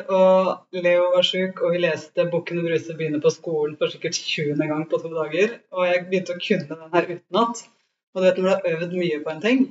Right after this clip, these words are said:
eh, så begynner det å flowe litt. <laughs> Merker du det? At det plutselig så kan du ta noe sånn her utspring. Og det som er hele konteksten her, da, det er at Bukkene Bruse, de tre bukkene, begynner på skolen.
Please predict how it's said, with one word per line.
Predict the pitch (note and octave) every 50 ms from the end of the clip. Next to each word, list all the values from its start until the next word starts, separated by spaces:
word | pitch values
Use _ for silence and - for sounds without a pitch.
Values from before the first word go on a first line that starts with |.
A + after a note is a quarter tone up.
| - _ -
eh, | - F#3+ F#3 F#3 F#3 F#3 F3+ F3+ F3+ F3+ -
så | - - - G3+ F#3
begynner | F#3 G3+ F3+ D#3+ D#3 D3+
det | E3 E3+
å | -
flowe | - - - G#3+ F#3 F#3 - - D3
litt. | G3 C4 C#4+ C#4+ - - - _ - D4 C4 - -
<laughs> | - - C#4+ - - - -
Merker | B3 B3+ A#3 A#3 - G#3+
du | A3 A3+
det? | B3+ C#4 C#4 - - - - - - - - -
At | - A#3 A#3 -
det | B3 A3 A3
plutselig | A#3 G#3+ - - - F#3+ G3+ G#3
så | A3+
kan | - G#3+ G#3 G#3
du |
ta | G#3 - F#3+ E3+
noe | E3+ F#3 F#3 F#3+
sånn | G3 F#3 -
her | G3 F#3
utspring. | F#3+ - - - G3 A3+ B3 A#3+ A#3 _ _ _ _ _ _ _ _ _ _ -
Og | G3+ G3+ G3+ G#3 - - -
det | - G3 G3 F#3+
som | F#3+ A3
er | G3+ F#3+
hele | F#3 F3+ F#3 F#3
konteksten | F#3 E3 E3 - F3 E3+ - - G3+ F3+
her, | F#3+ G3 G#3
da, | G3 F#3 F#3
det | F#3 F3
er | E3 E3 E3 F3
at | F3 F3
Bukkene | - F#3 - - F#3 F3+ E3+
Bruse, | F3 E3 D3 - - F#3+
de | F#3+ F#3 F3+
tre | E3+ F3 F3
bukkene, | - F3 - F3 F3 F3+ F3+
begynner | F3+ F3 E3 D3+ D3
på | D#3+ F3+ E3+
skolen. | - - D#3+ D3+ -